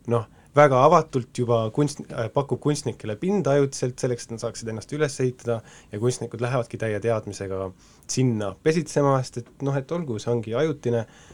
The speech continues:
et mingisugune niisugune kummaline, ma ei tea, vaherahu või, või mingi natuke õõvastav sümbioos on, äh, nagu tekkinud kunstniku ja turu vahel või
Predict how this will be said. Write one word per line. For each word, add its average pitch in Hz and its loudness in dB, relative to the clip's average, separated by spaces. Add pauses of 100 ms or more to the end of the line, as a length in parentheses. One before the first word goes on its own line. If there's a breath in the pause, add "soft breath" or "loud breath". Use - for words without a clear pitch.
(100)
et - -4
mingisugune 131 2
niisugune 127 0
kummaline, 123 2 (120)
ma - -12
ei 120 -4
tea, 120 4
vaherahu 139 4 (140)
või, 95 -4 (140)
või 98 -8
mingi 98 -6 (720 loud breath)
natuke 123 -2
õõvastav 123 4
sümbioos 110 0
on, 92 -8 (160)
äh, 90 -12 (320)
nagu 92 -12
tekkinud 92 -8
kunstniku 98 -8
ja 90 -10 (180)
turu 101 -8
vahel 87 -10
või 87 -10